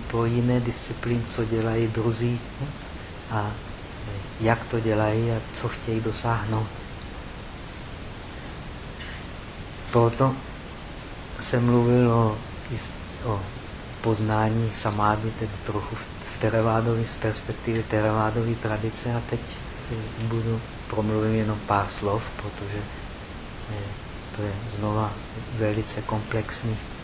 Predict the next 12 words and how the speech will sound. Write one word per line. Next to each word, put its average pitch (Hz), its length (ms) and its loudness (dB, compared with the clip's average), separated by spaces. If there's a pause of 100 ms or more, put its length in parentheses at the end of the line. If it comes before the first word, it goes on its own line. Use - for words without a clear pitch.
(600)
Mahajána 107 720 4 (220)
je 117 220 0
komplexní 117 680 2
filozofie 117 720 0 (680)
a 101 200 -2 (180)
má 104 380 4 (3250)
desítky 117 720 2 (180)
různých, 113 680 2
eh, 117 320 -4
škol, 117 380 2
interpretací. 113 1000 0 (2500)
A 107 200 -2